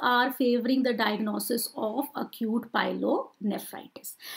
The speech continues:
Had she been in preterm labor, she would have gotten uterine contractions. So it's not preterm labor because the uterus is relaxed.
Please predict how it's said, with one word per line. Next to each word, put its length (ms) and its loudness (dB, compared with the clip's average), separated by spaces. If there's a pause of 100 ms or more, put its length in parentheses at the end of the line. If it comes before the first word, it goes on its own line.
(140)
Had 300 6
she 200 6
been 200 6
in 180 2
preterm 480 8
labor, 540 8
she 200 -2
would 220 6
have 160 2
gotten 300 6
uterine 480 4
contractions. 920 2 (220)
So 160 -2
it's 200 -2
not 280 2
preterm 400 2
labor 340 2
because 320 -4
the 140 -2
uterus 440 -4
is 200 -4
relaxed. 600 4